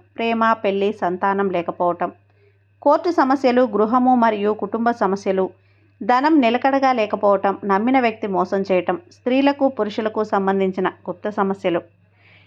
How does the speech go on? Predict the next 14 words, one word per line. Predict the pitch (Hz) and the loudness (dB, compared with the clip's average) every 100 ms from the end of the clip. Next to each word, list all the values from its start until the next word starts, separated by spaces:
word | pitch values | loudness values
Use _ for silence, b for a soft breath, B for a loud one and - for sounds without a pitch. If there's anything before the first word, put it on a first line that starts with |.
| b | b
ఎటువంటివైనా | 226 226 311 330 311 247 214 220 | -2 2 4 4 4 4 2 0
సరే | 220 208 208 294 - | 0 2 2 0 -2
రెండు | 208 226 269 | -2 2 4
రోజుల్లో | 294 247 214 202 | 4 2 0 0
పరిష్కారం | 226 185 175 - 185 185 | 2 0 -2 -2 -2 0
చేస్తారు. | 180 175 - 165 - - | -2 -2 0 -2 -2 -8
వీరు | 214 220 | -6 0
ఎంతోమంది | 214 196 214 269 269 247 | 2 2 2 2 2 2
దగ్గర | 233 220 220 214 | 2 2 2 2
జ్యోతిష్యం | 185 185 196 247 240 | 2 2 2 -2 -2
చెప్పుకొని, | 220 202 - 185 220 392 - b b b b b - | -2 -4 -2 -2 0 -2 -6 b b b b b -2
పరిష్కారాలు | 254 302 - 370 349 294 | 0 -2 -2 2 4 2
చేయించుకొని | 285 254 240 - 240 214 220 | 2 0 0 0 0 0 2
నిరాశ | 202 208 240 | 2 2 2